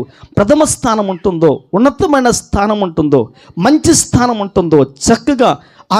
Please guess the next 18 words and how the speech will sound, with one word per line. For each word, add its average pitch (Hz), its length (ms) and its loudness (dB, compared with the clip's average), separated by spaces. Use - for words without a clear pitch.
కుటుంబపు 269 480 2
వ్యవస్థ 226 360 0
యొక్క 226 200 0
విలువలు 233 420 2
కూడా 160 220 2
సమాజంలో 170 600 2
ఈరోజు 170 360 4
పెరగడానికి 160 720 2
ఈరోజు 165 320 4
అవకాశం 170 520 0
ఉందని 143 340 2
బైబిల్ 180 520 2
గ్రంథం 170 360 0
ఆ 156 100 2
విధంగా 156 380 2
సెలవిస్తూ 175 480 2
ఉందన్నమాట. 147 480 0
అందుకనే 226 460 2